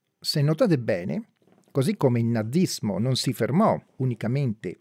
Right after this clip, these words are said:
nella massacre degli ebrei, ma andò oltre, uccidendo, assassinando, sterminando sessantaquattro milioni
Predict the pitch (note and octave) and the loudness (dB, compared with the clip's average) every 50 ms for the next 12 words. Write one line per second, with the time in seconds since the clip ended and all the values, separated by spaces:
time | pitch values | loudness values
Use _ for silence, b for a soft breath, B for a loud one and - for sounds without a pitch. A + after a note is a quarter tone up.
0 | b b b b - C3 B2+ A#2 A2 A2+ G#2 - - - B2+ A#2 A2+ G#2 - - | b b b b -6 -4 -2 -2 -2 -2 -4 -4 -4 -2 -2 -2 -2 -2 -6 -10
1 | F2 E2+ D#2+ - b b b b b b b b b b _ _ _ _ _ _ | -10 -10 -12 -12 b b b b b b b b b b _ _ _ _ _ _
2 | _ _ _ _ _ - C3 F3 D3 C3+ C3+ C3 A2+ A2 C3 D3 D3+ C#3+ A#2+ G#2 | _ _ _ _ _ 0 4 4 4 6 4 2 2 2 2 2 2 2 0 -2
3 | - _ _ _ _ B2+ B2 A#2+ B2 B2 C3+ C3 C3 C#3+ D3+ C3 G#2 - - - | -6 _ _ _ _ -4 -2 -2 0 2 2 4 4 4 4 4 2 -2 -6 -10
4 | - - - _ B2+ C3 - - - B2+ A2+ D3 D3+ D3 B2 A2+ G#2 F#2 - - | -10 -10 -10 _ -10 -10 -8 -8 -8 -4 -2 0 0 0 0 -2 -4 -6 -8 -8
5 | - G#2+ - - - - G#2+ A#2+ C#3+ C#3 A#2+ G#2 G2 E2+ D2 C2 - - _ _ | -8 -8 -8 -8 -6 -6 -2 0 0 0 0 -2 -4 -6 -8 -12 -12 -16 _ _
6 | _ _ _ - - - - A#2 A2 A2+ A#2+ B2+ C3+ C#3 C3+ A#2 G#2 - G#2+ - | _ _ _ -20 -14 -6 -6 -4 -4 -2 -2 0 0 0 0 -2 -4 -6 -8 -6
7 | - C3 A#2 - G#2+ - - B2+ B2+ - - A2 G2+ G#2+ G#2 A#2 C#3 C#3+ A#2 G2 | -6 -6 -6 -8 -8 -4 -2 -2 -2 -2 -4 -4 -4 -2 -2 0 0 0 0 -2
8 | F2 | -4